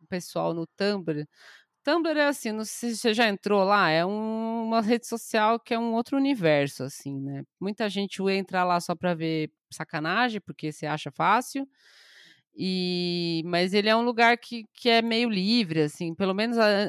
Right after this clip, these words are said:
até o Yahoo comprou, mo-, mexeu um pouco, né? Mas até então era uma coisa meio assim, posta o que você quiser lá, até coisa ilegal, maluquice, não pe-, meio que não pegava nada, assim.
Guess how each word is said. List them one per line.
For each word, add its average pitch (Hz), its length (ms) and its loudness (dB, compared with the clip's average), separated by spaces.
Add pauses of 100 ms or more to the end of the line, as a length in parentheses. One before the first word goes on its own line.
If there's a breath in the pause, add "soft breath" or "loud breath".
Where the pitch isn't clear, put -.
(120)
até 220 360 6
o 170 340 0
Yahoo 165 360 2
comprou, 185 500 -4
mo-, 196 320 -6
mexeu 185 400 -6
um 175 60 -6
pouco, 139 380 -6
né? 147 140 -6
Mas 151 200 -6
até 160 240 -6
então 202 500 -2
era 185 200 2
uma 190 140 -4
coisa 208 280 -4
meio 214 200 -4
assim, 208 260 -10
posta 208 320 -2
o - 40 -20
que - 60 -18
você 233 120 -10
quiser 160 440 -4
lá, 151 100 -2
até 175 220 -8
coisa 220 320 -4
ilegal, 165 680 -2
maluquice, 160 1040 -10 (580 soft breath)
não 185 180 -4
pe-, 196 200 2
meio 196 160 4
que 226 120 -4
não 220 100 -2
pegava 214 440 2
nada, 170 400 0
assim. 143 280 -14